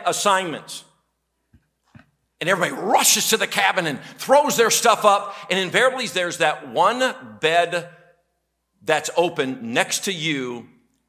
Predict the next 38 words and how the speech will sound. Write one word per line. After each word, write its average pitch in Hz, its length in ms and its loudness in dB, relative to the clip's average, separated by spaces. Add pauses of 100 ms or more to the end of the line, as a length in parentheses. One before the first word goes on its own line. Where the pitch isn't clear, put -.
(300)
That's 165 260 0
the 147 80 -8
true 175 240 -10
test 151 420 -6 (520)
of 113 120 -8
this 127 200 -4
right 113 120 -2
here. 92 180 -14 (1400)
And 180 120 -4
if 175 180 -8
any 254 220 -6
believer 226 380 -6
goes, 165 160 -8
"Oh, 160 440 -6
man, 220 340 -16
not, 240 200 -12 (920)
did, - 120 -20
did - 200 -12
you 113 80 -8
see, 139 260 -4
don't, 127 300 -12
did - 140 -16
you 113 60 -12
see 139 220 -6
who's 123 220 -6
in - 280 -10
our - 160 -8
car? 131 420 -8
Did - 180 -14
you - 120 -16
see - 240 -10
who's 113 180 -10
going 110 300 -14
with, 110 180 -14 (240)
can, - 200 -18 (100)
can 95 180 -14
you - 220 -14
believe?" - 720 -16